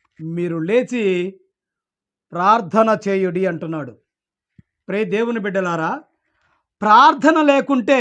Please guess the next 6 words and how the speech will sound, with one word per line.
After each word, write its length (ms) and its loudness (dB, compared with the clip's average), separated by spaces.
శోధనలో 1080 -2
ప్రవేశిస్తాం. 720 -6
సాతాను 680 4
గర్జించు 800 0
సింహం 420 -2
వలె 540 0